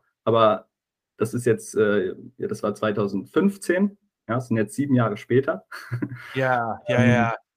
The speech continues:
Speaker 1: und wenn man ehrlich ist, für einen Mann sind drei Klimmzüge auch, ja, ausbaufähig. <laughs>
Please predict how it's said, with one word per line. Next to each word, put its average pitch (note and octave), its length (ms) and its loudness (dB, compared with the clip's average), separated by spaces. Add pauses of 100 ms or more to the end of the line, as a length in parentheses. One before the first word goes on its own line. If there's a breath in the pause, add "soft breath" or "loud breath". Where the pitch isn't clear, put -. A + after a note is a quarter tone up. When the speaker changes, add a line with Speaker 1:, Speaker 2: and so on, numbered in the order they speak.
(220)
Speaker 1:
und A2+ 720 0
wenn A#2+ 100 6
man A2+ 200 6
ehrlich D#3 360 4
ist, C#3+ 220 0
für - 80 -2
einen A#2 140 2
Mann D3+ 280 2
sind A#2+ 240 -2
drei B2+ 160 2
Klimmzüge B2+ 480 2
auch, G#2+ 460 0 (540)
ja, G2 280 0 (280)
ausbaufähig. G#2 1000 2 (480 loud breath)
<laughs> A#2+ 320 -14